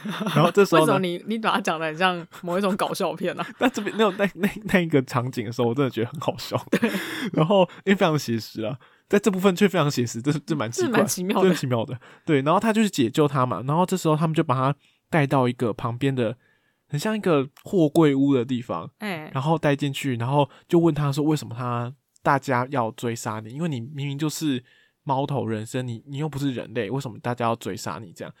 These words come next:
Speaker 1: 然后这时候女生就编出了一些故事，就说什么她好像跟，以前跟一个男朋友交往啊，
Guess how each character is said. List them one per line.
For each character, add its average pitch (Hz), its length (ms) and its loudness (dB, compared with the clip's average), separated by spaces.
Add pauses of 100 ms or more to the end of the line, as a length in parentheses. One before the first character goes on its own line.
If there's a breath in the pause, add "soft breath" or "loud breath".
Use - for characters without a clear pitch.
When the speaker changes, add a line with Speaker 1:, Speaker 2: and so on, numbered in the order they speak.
(340 loud breath)
Speaker 1:
然 139 120 -6
后 - 20 -12
这 170 80 -6
时 160 100 -4
候 151 60 0
女 131 140 -6
生 123 180 -8
就 131 80 -4
编 117 240 -4
出 117 160 -6
了 117 40 -6
一 110 40 -8
些 107 140 -8
故 - 240 -10
事， - 320 -14 (160 soft breath)
就 147 100 -6
说 147 160 -2
什 135 100 -8
么 107 100 -10
她 127 160 -8
好 113 120 -6
像 127 220 -6 (320 soft breath)
跟， 135 160 -4
以 120 80 -10
前 117 180 -6
跟 135 120 -2
一 127 40 -4
个 127 60 -4
男 110 200 -6
朋 123 80 -6
友 107 120 -6
交 107 200 -6
往 107 240 -6
啊， 85 200 -16